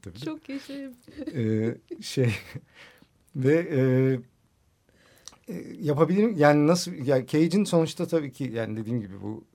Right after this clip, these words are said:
Speaker 1: e, elektronik müziğe de ilgili yani Cage'in aslında elektronik müzikte de çok önemli bir takım, e, şeyleri var. Üretim, e, parçaları, e, fikirleri. E, o yüzden aslında tabii ki yani zaten biraz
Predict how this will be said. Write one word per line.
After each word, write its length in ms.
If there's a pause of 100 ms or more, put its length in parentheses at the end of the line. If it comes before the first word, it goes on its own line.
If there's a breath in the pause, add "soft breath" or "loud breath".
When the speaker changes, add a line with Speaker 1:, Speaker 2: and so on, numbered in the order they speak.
Speaker 1:
e, 60
elektronik 680
müziğe 340
de 80
ilgili 380
yani 140
Cage'in 280
aslında 320
elektronik 300
müzikte 340
de 40
çok 200
önemli 340
bir 60
takım, 320 (360)
e, 40
şeyleri 380
var. 220 (160)
Üretim, 380
e, 480 (100)
parçaları, 420 (420)
e, 40 (160)
fikirleri. 520 (680 loud breath)
E, 400 (840)
o 80
yüzden 260
aslında 260
tabii 200
ki 140
yani 240
zaten 400
biraz 260